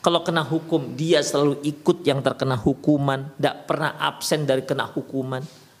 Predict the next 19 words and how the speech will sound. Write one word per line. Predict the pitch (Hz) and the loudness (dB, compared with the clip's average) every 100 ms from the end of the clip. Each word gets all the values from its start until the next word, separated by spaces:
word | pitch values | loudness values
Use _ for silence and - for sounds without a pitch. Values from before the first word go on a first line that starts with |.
| _ _ _ _ _ _ _ _ | _ _ _ _ _ _ _ _
Sehingga | - 202 220 | 0 2 4
sang | 214 208 | 2 2
guru | 196 214 240 | 4 4 4
ndak | 190 147 | 2 2
suka | 170 262 208 170 | 0 0 0 0
dengan | 135 127 | 0 -2
murid | 123 120 117 113 | -2 -2 -4 -6
ini. | 107 - - - _ _ _ _ | -10 -10 -18 -20 _ _ _ _
Bahkan | - 151 139 190 | 0 0 0 0
melawan | 165 180 175 170 196 190 | 2 4 4 6 4 4
lagi | 175 156 160 | 2 2 0
gu-, | 143 - - | -2 -8 -12
si | - 165 | -6 -2
murid | 156 160 160 | 2 2 0
ini. | 156 156 | -4 -6
Sudahlah | 151 180 139 127 120 113 110 | 2 2 2 0 0 -4 -4
dia | 113 110 101 | -4 -2 -2
bandel, | 107 139 175 175 185 185 180 - - - - | 0 0 2 4 4 4 0 -10 -20 -20 -14
bodoh, | 120 131 165 151 165 175 180 180 | 2 4 4 4 4 4 2 -2